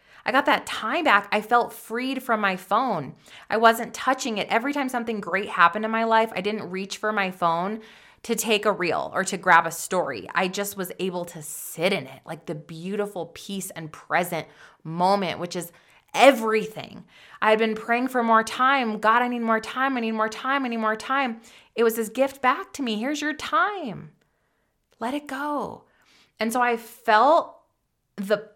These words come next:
the pull and the push at the same time around, like, what do I do? Do I fully get off of Instagram? So I extended it for six more months.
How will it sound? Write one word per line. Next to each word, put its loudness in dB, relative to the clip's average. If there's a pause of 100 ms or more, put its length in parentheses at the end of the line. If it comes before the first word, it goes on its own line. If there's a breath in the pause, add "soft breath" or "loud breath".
the -2
pull 4
and 2
the -2
push 0
at -8
the -8
same -2
time 2
around, 2
like, -4
what 0
do 2
I 4
do? -4
Do 0
I 4
fully -6
get -2
off 4
of -12
Instagram? -6 (680)
So 0
I 6
extended -2
it -4
for -4
six -10
more 0
months. -2